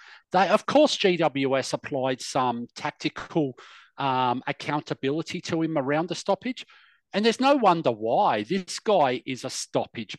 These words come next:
beast. But I'll just throw this at you, okay, mate? We're talking about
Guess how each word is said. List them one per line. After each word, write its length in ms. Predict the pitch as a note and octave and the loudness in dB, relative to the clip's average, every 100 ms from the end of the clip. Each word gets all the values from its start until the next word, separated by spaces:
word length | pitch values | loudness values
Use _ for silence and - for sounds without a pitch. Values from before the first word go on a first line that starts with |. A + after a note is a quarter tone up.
| - | -4
beast. 400 | C3 G3 - - - - - _ | -4 -4 -8 -12 -20 -20 -20 _
But 160 | A#3 - _ - | 0 0 _ 2
I'll 180 | A3 | 4
just 220 | C#4+ D#4 - | 4 0 0
throw 300 | - F#3+ D#3+ | 2 4 4
this 240 | D3 - | 0 0
at 260 | D#3 - C3 | -2 -2 -4
you, 160 | G#2+ | -4
okay, 280 | G2+ - G#2+ | -4 -4 -2
mate? 260 | G#2+ C#3+ A3 - - _ | -2 -4 -6 -14 -20 _
We're 200 | F#3 A#3 | 2 2
talking 420 | B3 - D#4+ C#4 | 2 2 2 2
about 260 | C4 G3 | 2 2